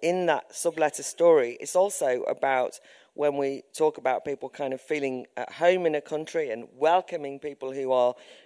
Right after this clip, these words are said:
not originally from a place. So this is an American moving to, uh, the north of Ireland and so on, that actually you want people to want to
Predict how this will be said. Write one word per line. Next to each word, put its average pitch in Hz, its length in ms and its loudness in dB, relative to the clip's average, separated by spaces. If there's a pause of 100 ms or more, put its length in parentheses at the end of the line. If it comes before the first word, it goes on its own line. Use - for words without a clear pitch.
not 147 300 4
originally 143 560 -2
from 175 300 -2
a 151 40 0
place. 120 480 -10 (220)
So - 120 -12
this 143 220 -10
is 139 100 -18
an 139 100 -4
American 143 580 2
moving 135 460 -8
to, 123 260 -10 (340)
uh, 120 140 -2
the 127 160 -10
north 131 360 -6
of 120 120 -8
Ireland 120 400 -4
and 123 120 -14
so 113 220 -6
on, 120 120 -8 (360)
that - 180 -4
actually 185 380 -2
you 175 160 -10
want 254 540 -2 (260)
people 135 360 -6
to - 180 -6
want 175 460 4
to 135 280 -12